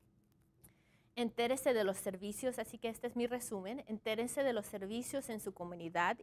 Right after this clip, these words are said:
y úselos. Es quizás el mes etapa, la, el primera etapa es saber sobre los recursos y después usarlos. Mantenga su humor,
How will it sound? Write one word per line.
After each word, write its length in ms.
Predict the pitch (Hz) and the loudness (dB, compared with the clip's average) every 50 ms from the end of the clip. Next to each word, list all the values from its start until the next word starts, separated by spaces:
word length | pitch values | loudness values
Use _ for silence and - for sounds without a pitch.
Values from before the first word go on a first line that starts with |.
| - | -8
y 200 | - 240 226 202 | -4 -4 -2 -2
úselos. 500 | 202 180 185 - - 190 180 196 285 440 - - - _ _ _ _ _ _ _ _ _ _ _ _ _ _ _ _ - - | -2 -2 -4 -4 -2 -2 0 0 -2 -2 -4 -12 -20 _ _ _ _ _ _ _ _ _ _ _ _ _ _ _ _ -8 -8
Es 120 | 196 - | -8 -6
quizás 300 | - 226 214 233 226 226 | -4 -4 0 2 2 4
el 140 | 254 247 240 | 4 4 4
mes 180 | 240 233 233 | 4 2 2
etapa, 420 | - 247 233 247 233 240 - 247 - - | 2 0 4 4 4 4 4 -2 -6 -2
la, 160 | - 226 220 | 0 2 2
el 160 | - - 214 | 2 2 0
primera 400 | 202 - - 233 214 214 220 233 | -2 -4 -2 0 2 4 4 4
etapa 340 | 247 247 - 247 254 254 - | 4 6 6 6 6 6 4
es 100 | 247 240 | -2 2
saber 360 | - 226 190 185 202 226 254 | 4 4 6 8 8 6 6
sobre 340 | 254 - 294 285 294 277 285 285 | 6 4 4 6 6 6 6 6
los 140 | 285 285 | 4 4
recursos 560 | 277 285 277 - 285 302 294 - 370 349 311 - | 4 2 2 2 0 0 2 4 2 2 2 2
y 80 | 277 214 | 0 0
después 380 | 156 - - - 196 190 - | 0 -2 0 0 0 0 0
usarlos. 560 | 247 226 - - 180 175 175 190 220 294 403 - - - _ _ _ _ _ _ _ _ _ _ _ _ _ _ _ - | -4 -2 4 6 6 6 6 4 2 2 2 0 -6 -12 _ _ _ _ _ _ _ _ _ _ _ _ _ _ _ -2
Mantenga 520 | 214 208 208 - - 208 208 208 208 233 | 0 0 0 2 2 2 2 4 2 2
su 160 | 233 - 294 | 2 4 4
humor, 380 | 285 269 240 202 185 214 320 - | 6 6 8 6 6 4 2 0